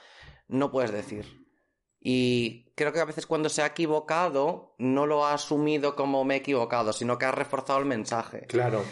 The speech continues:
Speaker 1: Creo que ese es el principal problema. Eh, por el resto, mm, la comunidad es lo más, el mensaje que él manda, en general,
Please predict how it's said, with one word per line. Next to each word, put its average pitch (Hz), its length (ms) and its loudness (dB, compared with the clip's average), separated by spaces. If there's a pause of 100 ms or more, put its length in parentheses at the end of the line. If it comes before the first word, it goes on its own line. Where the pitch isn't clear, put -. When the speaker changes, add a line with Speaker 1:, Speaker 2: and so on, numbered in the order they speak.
(120)
Speaker 1:
Creo 160 180 2
que - 60 0
ese 190 120 0
es 185 100 0
el 185 80 0
principal 135 480 2
problema. 110 600 0
Eh, 107 1000 2
por 117 160 4
el 117 100 4
resto, 113 540 0
mm, 107 480 -4
la 117 160 -4
comunidad 113 260 2
es 123 120 -2
lo 135 160 -2
más, 123 340 0
el 113 100 0
mensaje 123 460 0
que 151 80 4
él 139 100 2
manda, 156 540 2
en 120 80 -2
general, 120 580 0